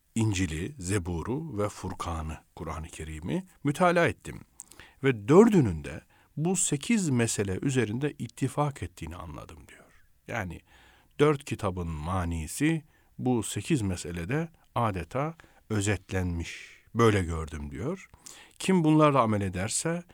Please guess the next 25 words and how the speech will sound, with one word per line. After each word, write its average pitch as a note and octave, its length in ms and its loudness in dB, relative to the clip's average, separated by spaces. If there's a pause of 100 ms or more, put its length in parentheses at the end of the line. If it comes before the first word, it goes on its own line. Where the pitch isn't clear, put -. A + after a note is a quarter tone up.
(200)
bu C#3 240 0
dört E3 220 4
kitapla - 480 -6
amel B2+ 300 0
etmiş E2+ 340 -4 (100)
olur." C3 340 0
diye D3+ 200 0
bir D#3 80 -2
çıkarımda F2 600 -8
bulunuyor. F2+ 460 -10 (600)
Hakikaten C3 680 -4 (160)
yani G2 420 -2 (360)
genel F#2+ 220 0
olarak G#2 360 0
da E2 120 -8
baktığımızda, D#2+ 600 -8
ben F2 180 -2
de D#2+ 60 -10
şu - 180 -10
anda D#2+ 220 -8
bakıyorum, E2+ 480 -8 (600)
e, D#2+ 400 -6 (140)
diğer, F#2+ 520 0 (360)
e, D2+ 520 -8
kitapların E2 680 -6